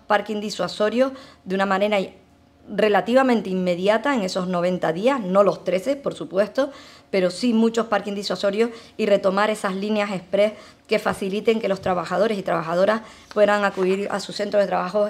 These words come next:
en líneas directas. Y, eh, voy a terminar con una medida que, como ustedes saben, durante doce años fui directora general de transportes del Gobierno de Canarias, entonces,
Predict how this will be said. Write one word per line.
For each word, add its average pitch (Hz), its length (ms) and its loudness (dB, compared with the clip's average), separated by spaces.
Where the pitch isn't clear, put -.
en 185 140 -2
líneas 185 280 -2
directas. 147 400 -6
Y, 233 440 2
eh, 202 580 2
voy 247 260 4
a 254 80 4
terminar 247 500 4
con 226 160 2
una 247 160 4
medida 240 500 4
que, 208 100 -4
como 208 160 0
ustedes 240 320 2
saben, 247 340 4
durante 202 360 2
doce 220 280 2
años 233 260 4
fui 233 220 0
directora 214 460 2
general 202 400 2
de 202 80 0
transportes 190 560 0
del 180 100 2
Gobierno 202 320 0
de 208 100 0
Canarias, 214 380 0
entonces, 196 400 -4